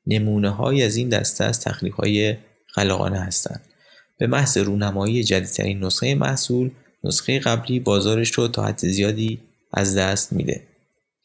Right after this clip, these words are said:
که در اغلب موارد نسخه جدیدتر بهتر و ارزونتره.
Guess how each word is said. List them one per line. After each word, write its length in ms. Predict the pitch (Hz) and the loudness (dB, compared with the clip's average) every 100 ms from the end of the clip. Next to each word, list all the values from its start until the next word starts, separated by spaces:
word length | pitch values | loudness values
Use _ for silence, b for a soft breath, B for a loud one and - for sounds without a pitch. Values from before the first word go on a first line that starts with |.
| _ | _
که 240 | - 123 | 0 2
در 260 | 147 123 - | 4 2 0
اغلب 320 | 98 101 98 | 0 -2 -2
موارد 680 | 98 98 95 98 113 143 - | -2 0 0 0 0 0 -2
نسخه 320 | - - 117 | -4 -2 0
جدیدتر 640 | 139 131 131 - 131 131 - _ _ _ | 0 0 -2 -4 -4 -4 -6 _ _ _
بهتر 480 | - 92 - 104 107 | -2 0 -2 -2 2
و 300 | 113 117 - - _ _ _ - | 2 0 -4 -18 _ _ _ -2
ارزونتره. 680 | 104 101 104 - 113 104 | 0 2 0 0 -2 -4